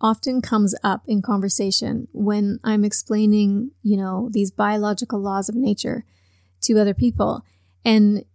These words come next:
and what seems to come up is a factor of belief. Like, people tend to come from, "Well, I just don't believe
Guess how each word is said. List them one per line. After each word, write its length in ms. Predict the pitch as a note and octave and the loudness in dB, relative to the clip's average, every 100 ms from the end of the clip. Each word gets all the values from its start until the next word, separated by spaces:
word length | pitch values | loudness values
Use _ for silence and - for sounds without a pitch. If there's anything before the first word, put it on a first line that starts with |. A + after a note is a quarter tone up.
| _ _ _ _ _ - | _ _ _ _ _ -2
and 140 | A#3 | 2
what 140 | A#3+ A#3+ | 2 2
seems 280 | C#4 D#4 - | -2 -2 -4
to 100 | D4+ | -6
come 280 | - A3+ G3+ | -2 -2 0
up 380 | A3+ G#3+ - _ _ - | 2 2 -2 _ _ -2
is 340 | A3+ G#3 G#3 - | 0 0 -4 -2
a 200 | A3 G#3 | 0 -2
factor 520 | - F#3 E3+ - C4 | -4 -6 -4 -4 -2
of 200 | G#3+ F3 | -2 -2
belief. 640 | G#3+ G3+ G3+ - - - _ _ _ | -2 0 0 -2 -8 -16 _ _ _
Like, 220 | A3 F#3 - - | -4 -4 -6 -8
people 280 | A3+ A3+ A#3 | -4 0 0
tend 460 | G#3+ - A#3+ B3 A#3 | -2 -2 0 2 2
to 500 | B3+ A3+ A3 G#3 G3+ _ _ - | 2 2 2 0 -4 _ _ -12
come 380 | - B3+ B3 | -2 0 0
from, 480 | A3+ A3 G3+ F#3+ G3 | 0 -2 -2 -2 -6
"Well, 300 | G#3+ G#3+ G#3 - | -2 -2 -2 0
I 140 | G#3+ | 0
just 260 | A3+ A3+ - | 2 0 2
don't 280 | G#3+ G#3 | 0 0
believe 640 | G#3+ G3+ G3+ G#3 G#3 G#3 | -2 0 4 4 6 4